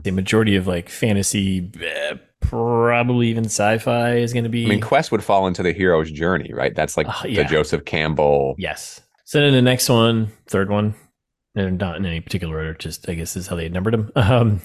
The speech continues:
Speaker 1: Rebirth. So Rebirth story archetype has its roots, you know, typically obviously in religion. Think of biblical resurrection of Jesus,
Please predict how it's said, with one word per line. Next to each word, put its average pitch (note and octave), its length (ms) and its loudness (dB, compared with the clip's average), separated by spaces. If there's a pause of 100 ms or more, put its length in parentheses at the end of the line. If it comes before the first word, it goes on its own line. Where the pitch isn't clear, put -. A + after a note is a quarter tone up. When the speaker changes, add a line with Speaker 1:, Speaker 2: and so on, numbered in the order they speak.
(100)
Speaker 1:
Rebirth. A#2 520 0 (140)
So G2 380 2
Rebirth G2+ 320 0
story F#2 260 2
archetype F#2 340 -2
has F#2+ 160 -2
its F2 140 -10
roots, G2 260 -2 (160)
you D#3 80 2
know, A2 140 0
typically G#2 420 -6
obviously F#2 280 -6
in E2 60 -8
religion. C3+ 580 2
Think A2 180 -2
of F2+ 80 -6
biblical F#2+ 320 -6
resurrection F#2 560 -8
of D#2+ 60 -18
Jesus, B2+ 760 0